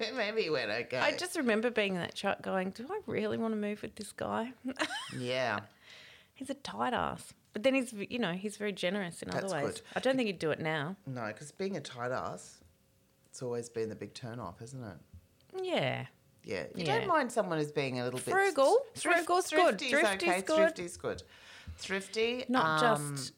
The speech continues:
Speaker 2: not just, "I've got the money, but I'm not spending it."
Speaker 1: I've been
Speaker 2: Nah.
Speaker 1: out with guys like that.
Speaker 2: Mm,
Speaker 1: Really
Speaker 2: that's ter-,
Speaker 1: horrible.
Speaker 2: that's
Speaker 1: And I
Speaker 2: not
Speaker 1: pay for everything.
Speaker 2: Yeah, that's terrible.
Speaker 1: Yeah, and you're going, "You know what? Get out."
Speaker 2: Yes.
Speaker 1: Yeah, I don't like that. Don't like that at all.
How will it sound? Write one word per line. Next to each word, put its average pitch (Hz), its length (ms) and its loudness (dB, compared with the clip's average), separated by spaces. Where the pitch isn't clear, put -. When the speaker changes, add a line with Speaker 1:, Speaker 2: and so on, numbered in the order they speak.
Speaker 2:
not 196 240 0
just, 202 400 0
"I've 180 560 2
got - 140 4
the 180 80 0
money, 165 240 2
but 165 100 0
I'm 156 100 2
not - 160 -4
spending 160 400 -4
it." 131 140 -2
Speaker 1:
I've 165 80 -4
been 151 100 0
Speaker 2:
Nah. 135 220 4
Speaker 1:
out - 120 -4
with - 160 -10
guys 113 220 -10
like 107 180 -12
that. 87 180 -12
Speaker 2:
Mm, 101 260 -2
Speaker 1:
Really - 100 -2
Speaker 2:
that's 160 220 -2
ter-, - 60 -4
Speaker 1:
horrible. - 140 -6
Speaker 2:
that's 170 140 -2
Speaker 1:
And 151 100 0
I 156 60 0
Speaker 2:
not 147 100 -4
Speaker 1:
pay 143 80 -2
for 123 160 -4
everything. 107 500 -6
Speaker 2:
Yeah, 170 100 -2
that's 202 240 -6
terrible. 214 300 -6
Speaker 1:
Yeah, 165 220 -4
and 147 120 -4
you're 143 80 -6
going, 143 400 -2
"You 202 60 -8
know 208 120 -6
what? 220 240 -10
Get 123 160 -8
out." 107 360 -8
Speaker 2:
Yes. 131 420 -8
Speaker 1:
Yeah, 110 280 -12
I - 40 -
don't - 120 -12
like - 200 -20
that. - 160 -16
Don't 104 240 -10
like 87 160 -12
that 104 120 -12
at 101 140 -10
all. 107 260 -12